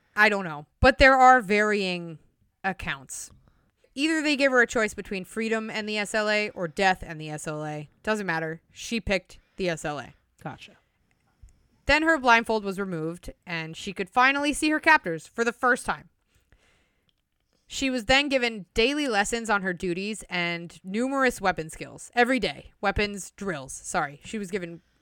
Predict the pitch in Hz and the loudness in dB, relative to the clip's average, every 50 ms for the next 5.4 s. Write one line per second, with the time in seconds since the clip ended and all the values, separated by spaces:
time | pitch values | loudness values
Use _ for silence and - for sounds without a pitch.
0 | _ _ _ _ _ _ _ _ _ _ - 196 185 175 156 - 202 220 226 233 | _ _ _ _ _ _ _ _ _ _ -6 -6 -4 -6 -6 -6 -2 0 0 0
1 | 226 214 214 208 208 208 196 196 196 196 196 202 196 185 190 190 202 190 - 311 | 0 0 -2 -2 0 -2 -2 0 -2 -2 -2 -4 -4 -4 -4 -4 -4 -6 -6 -4
2 | 311 285 269 233 214 196 196 202 196 - - 208 202 190 208 202 208 202 196 185 | -4 -4 -2 -2 -2 -4 -4 -8 -12 -10 -8 -8 -8 -8 -8 -10 -10 -10 -10 -4
3 | - 202 180 185 180 - - - 196 190 190 190 185 180 175 175 175 180 180 180 | 0 2 2 2 2 -2 -6 -8 -8 -8 -6 -6 -4 -4 -6 -6 -6 -8 -8 -6
4 | 180 180 175 170 175 - - 165 160 165 170 165 165 165 165 165 165 165 165 - | -6 -6 -4 -6 -4 -4 -4 -4 -4 -4 -4 -4 -6 -6 -8 -10 -12 -14 -12 -10
5 | 175 165 - - 170 160 160 | -10 -10 -8 -8 -8 -8 -8